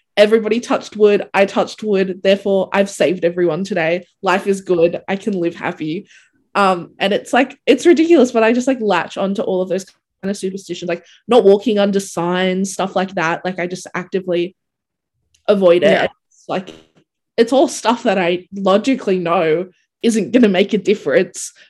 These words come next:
Speaker 1: but I have to do it. I feel like it will.
Speaker 2: Yeah,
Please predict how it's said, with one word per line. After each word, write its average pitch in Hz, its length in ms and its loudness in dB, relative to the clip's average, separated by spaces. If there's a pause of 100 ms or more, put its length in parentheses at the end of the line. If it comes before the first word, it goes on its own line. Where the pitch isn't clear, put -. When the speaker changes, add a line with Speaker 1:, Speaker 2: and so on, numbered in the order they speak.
(160)
Speaker 1:
but 202 120 4
I 170 60 4
have 196 340 -2
to 208 80 -6
do 180 220 -2
it. 151 160 -4
I 180 80 -6
feel 180 340 -2
like 165 240 -2
it - 120 -8
will. 110 380 -6 (600)
Speaker 2:
Yeah, 190 400 -2